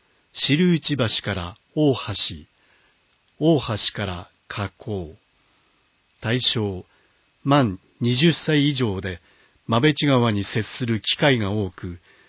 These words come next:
知り得た情報を提供でき、河川愛護行事などに出席できる人。任期、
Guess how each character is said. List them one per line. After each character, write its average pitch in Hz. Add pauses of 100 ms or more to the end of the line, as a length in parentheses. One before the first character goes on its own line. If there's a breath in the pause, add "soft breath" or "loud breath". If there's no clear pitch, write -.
(260 soft breath)
知 -
り 151
得 -
た 120
情 120
報 131
を 120
提 117
供 113
で 98
き、 85 (460 soft breath)
河 147
川 104 (180)
愛 131
護 151
行 135
事 107
な 104
ど 98
に 95
出 - (120)
席 117
で 104
き 127
る 104
人。 - (1600)
任 127
期、 92